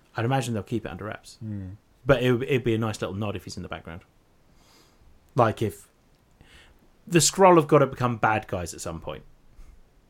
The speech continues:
Speaker 2: But do they?
Speaker 1: Yes.
Speaker 2: Why?
Speaker 1: Because
Speaker 2: Just 'cause they're baddies in the comics?
Speaker 1: Because there's so many storylines based around them being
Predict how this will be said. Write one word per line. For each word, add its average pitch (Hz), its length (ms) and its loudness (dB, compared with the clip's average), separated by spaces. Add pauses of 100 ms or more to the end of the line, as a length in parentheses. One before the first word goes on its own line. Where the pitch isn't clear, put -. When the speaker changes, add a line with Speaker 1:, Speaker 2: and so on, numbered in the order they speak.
(1040)
Speaker 2:
But 220 140 2
do 254 200 4
they? 98 340 -6 (760)
Speaker 1:
Yes. 135 560 -2 (320)
Speaker 2:
Why? 175 520 0 (300)
Speaker 1:
Because 175 180 4
Speaker 2:
Just 147 80 2
'cause 220 120 4
they're 208 120 4
baddies 185 340 2
in 175 80 2
the 170 80 2
comics? 185 420 -2
Speaker 1:
Because 160 180 0
there's 165 160 2
so 175 300 6
many 147 160 4
storylines 107 560 2
based 101 260 -2
around 95 320 -8
them 98 160 -6
being 95 220 -8